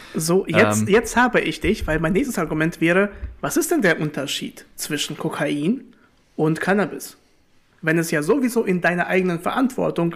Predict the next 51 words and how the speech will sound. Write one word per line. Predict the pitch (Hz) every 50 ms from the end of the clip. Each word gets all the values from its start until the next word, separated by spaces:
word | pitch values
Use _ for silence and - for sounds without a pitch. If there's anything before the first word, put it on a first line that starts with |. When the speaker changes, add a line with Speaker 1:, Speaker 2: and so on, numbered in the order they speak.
| - -
Speaker 1:
liegt. | 175 165 190 233
Speaker 2:
Es | - -
wird | - -
anders | - 117 127 123 117 -
geschrieben. | 117 104 - - 117 107 98 90 87 - - _ - - - _ _ - - _ _ _ _
Speaker 1:
Das | - 151 151 143 - - -
ist | 196 165 -
schon | - 180 165
mal | 156 156 156
sehr | 160 185 208
gut. | 190 -
Es | - -
wird | - - -
anders | - 170 165 -
produziert, | - 165 156 160 143 - - 151 160 208 254 - -
ich | 143 - - -
weiß. | 151 147 180 254 247 - - -
Speaker 2:
Ha, | 127 117 185 - -
jetzt | 131 127 -
habe | 139 127 120 120
ich | 120
dich. | - 101 104 - - 131 196
Speaker 1:
Genau. | 180 185 180 175 180 - - 185 185 - 143 - 104 - -
Naja, | 175 175 226 233 -
aber | 165 160 165
dann | 170 196 214
ist | 202 202 - -
die | - 190
Frage, | - 165 175 185 190 208
also | 202 - 156 160
wenn | 165 185
es | 185
jetzt | 185 165
sowieso | - 208 240 220 196 220 220
in | - 185 170
der, | 165 180 175 165 - - - -
in | 170 170
der | 165 156 151 151 190
Hand | 233 247 240
von | - - 214 202
den | 196 196 -
einzelnen | - 185 196 196 190 - 190 180 180 175
Leuten | 156 156 156 147 147 - 165
liegt, | 151 143 - 214 - - - - - - - -
ob | - 151 151 151
sie | - 175 170
jetzt | 175 180 175 - -
halt, | 170 170 170 - - - - -
ob | - 160 156
sie | - - - - - -
trinken, | - 160 160 196 233 220 - 214 208 208 208